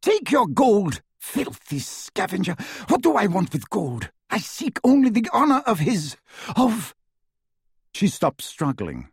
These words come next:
her dark eyes fixed upon something Harry could not see. Jubilant at her capitulation, Lucius threw her hand from him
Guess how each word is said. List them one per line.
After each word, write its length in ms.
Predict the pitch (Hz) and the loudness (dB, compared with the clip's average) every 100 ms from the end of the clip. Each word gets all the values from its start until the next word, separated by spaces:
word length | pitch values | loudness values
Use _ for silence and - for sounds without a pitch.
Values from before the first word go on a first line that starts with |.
| _ | _
her 80 | 160 | -2
dark 340 | 131 160 160 | 2 2 2
eyes 380 | 165 151 135 127 | 2 2 0 -2
fixed 340 | - 185 - 151 | -4 -6 -4 -4
upon 220 | 139 139 | 0 0
something 560 | - 185 151 - 113 113 | 0 -2 0 0 0 0
Harry 260 | 139 117 | 0 -2
could 220 | 117 123 101 | -2 -2 -2
not 180 | 117 | -4
see. 460 | - - 104 85 76 _ _ _ _ _ | -6 -6 -6 -6 -10 _ _ _ _ _
Jubilant 540 | 117 269 202 196 170 175 | 2 4 4 4 2 2
at 100 | 135 | 2
her 120 | 165 | 0
capitulation, 920 | - - 151 151 143 135 110 127 113 _ _ - | -2 -4 -4 -2 0 0 2 0 0 _ _ 0
Lucius 500 | 214 220 - 120 - | 2 4 0 -6 -6
threw 320 | - 175 156 | -6 0 2
her 140 | 151 151 | 4 2
hand 340 | 185 143 127 | 2 2 2
from 240 | - 196 131 | 2 2 4
him 220 | 143 | 4